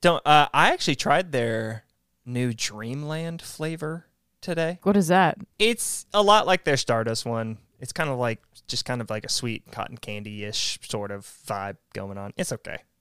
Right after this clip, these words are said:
Speaker 1: I don't know. I,
Speaker 2: I didn't
Speaker 1: nothing
Speaker 2: know,
Speaker 1: to write
Speaker 2: I didn't
Speaker 1: home
Speaker 2: even
Speaker 1: about.
Speaker 2: know what Stardust flavor was. I'm
Speaker 1: Yeah.
Speaker 2: learning. Okay.
Speaker 1: Yeah, they also collaborated with, uh, Marshmallow, uh, with, like, their strawberry Coke Zero thing,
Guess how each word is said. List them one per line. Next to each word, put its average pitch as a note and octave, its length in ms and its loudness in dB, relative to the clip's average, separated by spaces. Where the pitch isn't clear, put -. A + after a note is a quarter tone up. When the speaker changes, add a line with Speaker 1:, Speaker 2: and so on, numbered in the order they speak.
Speaker 1:
I A#2+ 100 -4
don't A2 120 -4
know. A2 160 -6
I, A2+ 140 -2
Speaker 2:
I G#3+ 120 6
didn't A#3 160 6
Speaker 1:
nothing - 20 -
Speaker 2:
know, A3+ 180 8
Speaker 1:
to - 40 -2
write - 40 0
Speaker 2:
I G#3+ 120 6
didn't G#3+ 120 6
Speaker 1:
home G#3+ 80 4
Speaker 2:
even G#3 140 4
Speaker 1:
about. F#3+ 40 8
Speaker 2:
know F3 180 8
what E3 120 2
Stardust F3 480 4
flavor E3+ 260 4
was. F3 280 6
I'm E3 100 0
Speaker 1:
Yeah. E3+ 40 -2
Speaker 2:
learning. E3+ 260 -2
Okay. E3+ 300 2
Speaker 1:
Yeah, A2 220 -2
they C#3+ 160 4
also D3+ 540 4
collaborated A2 520 -4
with, G#2+ 240 -10
uh, G2+ 280 -8
Marshmallow, G#2+ 680 -8
uh, G#2 280 -6
with, G#2+ 180 -8
like, G2+ 180 -10
their G2+ 140 -8
strawberry B2+ 880 -4
Coke D3+ 240 -2
Zero D3+ 380 -2
thing, E3 360 -4